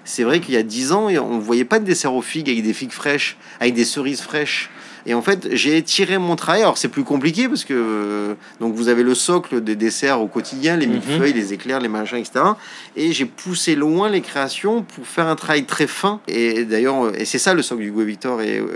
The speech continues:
Speaker 1: et vous voyez, on, là, en ce moment, on va faire des desserts aux, aux fruits exotiques. Et d'ailleurs, quand j'ai écrit mon premier livre,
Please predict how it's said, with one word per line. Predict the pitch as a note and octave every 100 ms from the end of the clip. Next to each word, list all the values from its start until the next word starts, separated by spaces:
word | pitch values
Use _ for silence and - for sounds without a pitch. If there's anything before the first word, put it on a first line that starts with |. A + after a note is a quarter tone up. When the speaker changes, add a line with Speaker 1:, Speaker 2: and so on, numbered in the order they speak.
| D#2
Speaker 1:
et | G2+ A2
vous |
voyez, | A2 C#3+ D#3+
on, | C3+ A2+ - - -
là, | C3+
en | C3+ B2
ce | -
moment, | C#3+
on | D3
va | A#2
faire | A#2+
des | A2+
desserts | G#2+ A2 - C#3+ A2 F#2+ -
aux, | A#2+ A#2 A#2+ A2+
aux | A2
fruits | C3
exotiques. | A2 B2 B2 G3
Et | D#3+
d'ailleurs, | A#2 C3+ E3
quand | C#3 B2
j'ai | A#2+
écrit | A2 C#3+
mon | A#2+ A2
premier | A#2 A2+
livre, | C3+ G#3 E3+